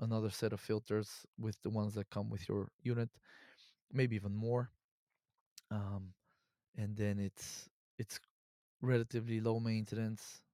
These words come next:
You don't have to do something every day, like with a distiller. Every time you have to, like, fill it up and clean it up a bit and, you know, this kind of stuff. It's, you get used to it, though. It's just another one of those little things you gotta do every day, like making your coffee. Takes about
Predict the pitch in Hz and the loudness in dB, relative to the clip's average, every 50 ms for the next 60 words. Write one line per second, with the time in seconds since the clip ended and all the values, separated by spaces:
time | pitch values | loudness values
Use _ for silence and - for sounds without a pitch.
0 | _ - - 104 113 107 104 107 - - 110 113 104 - 113 107 101 104 104 104 | _ -8 -4 -2 0 0 0 -2 -4 -4 -6 -4 -2 -2 -2 -2 -2 -2 0 0
1 | 104 98 104 98 104 104 101 101 - - 101 87 101 101 110 113 101 - - - | 0 0 0 0 0 0 0 -2 -2 -4 -4 -4 -4 -4 -4 -6 -8 -6 -2 0
2 | 107 104 98 101 104 101 101 98 - - 101 104 98 101 95 - - - 92 - | 0 2 2 0 0 -2 -4 -4 -4 -2 -2 0 0 0 -2 -4 -4 -8 -8 -8
3 | - - - 101 104 98 98 98 101 101 - - - 104 - - - - - - | -8 -6 -4 -2 0 0 0 0 0 -2 -2 -4 -6 -8 -8 -12 -20 -20 -20 -20
4 | _ - - - 123 117 110 104 107 104 - - 107 107 113 113 110 107 - - | _ -10 -4 -2 -2 0 0 0 -2 -2 -2 -4 -4 0 2 2 2 2 -2 -4
5 | 101 101 95 _ _ - - - - - - - _ _ - 101 101 101 98 98 | -4 -4 -6 _ _ -20 -20 -20 -20 -20 -20 -20 _ _ -8 -6 -4 -2 -2 -4
6 | 92 87 104 - - - - - 98 101 - - - - - - - - - - | -4 -6 -10 -14 -14 -14 -14 -14 -14 -14 -14 -12 -12 -12 -12 -12 -16 -16 -14 -14
7 | - - - - _ - _ _ - 160 175 180 160 123 123 123 - - - 101 | -14 -14 -16 -20 _ -20 _ _ -6 -2 2 2 2 2 2 -2 -4 -4 -4 -4
8 | 92 101 104 107 - - - 139 131 - - 123 127 127 123 123 117 120 117 113 | -2 -2 -2 -2 -4 -4 -4 -4 -4 -2 -2 0 2 2 4 4 4 2 2 0
9 | 113 110 - 110 104 101 - - 110 117 117 107 104 - - 110 107 104 104 104 | 0 -2 -2 -4 -4 -4 -4 -2 0 2 2 2 0 -2 -4 -4 -4 -4 -6 -6
10 | 110 117 107 101 95 104 104 104 98 101 101 107 104 101 101 - - - 107 107 | -4 -2 -2 -2 -2 -2 -2 -2 -2 -2 0 0 0 0 -2 -4 -6 -6 -4 -4
11 | 107 - - 104 101 98 - - - 117 - - 127 131 123 - _ _ _ - | -4 -4 -6 -8 -6 -6 -6 -4 -4 -4 -4 -4 -4 -4 -4 -6 _ _ _ -20
12 | - - _ - - 131 117 - - 117 120 110 110 | -20 -20 _ -2 0 0 0 0 -2 0 2 2 2